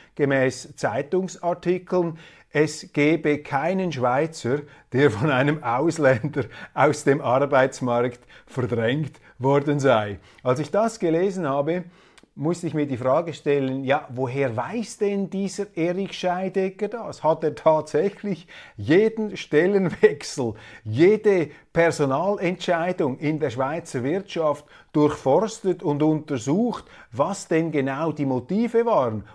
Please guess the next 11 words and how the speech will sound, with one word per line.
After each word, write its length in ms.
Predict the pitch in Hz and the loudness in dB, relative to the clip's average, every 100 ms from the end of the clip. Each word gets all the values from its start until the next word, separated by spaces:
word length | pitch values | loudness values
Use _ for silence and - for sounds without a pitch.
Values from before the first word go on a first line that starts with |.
| _ | _
Ob 200 | 170 185 | 0 2
man 160 | 156 156 | 2 2
nun 380 | 156 156 143 - _ | 0 0 -2 -10 _
teure, 480 | - 135 160 185 190 | 0 2 4 2 -2
kostspielige 880 | - 165 180 - - 165 160 147 143 | 0 0 0 -8 -6 -2 0 0 -2
Schweizer 460 | 113 120 175 - 170 | -2 -2 -4 -2 -2
Angestellte 880 | 165 170 160 180 151 156 160 147 143 - - | -2 -2 -6 -2 -2 -2 -2 -4 -4 -10 -2
durch 220 | 143 - | -2 -2
billige 600 | 143 156 185 170 156 120 | 0 0 0 0 -2 0
ausländische 800 | 147 160 151 147 143 135 143 120 | -2 0 0 0 -2 -6 -4 0
Arbeitskräfte 1040 | 156 190 180 180 - 175 170 170 165 | 0 0 -2 -2 -4 -2 -2 -2 -4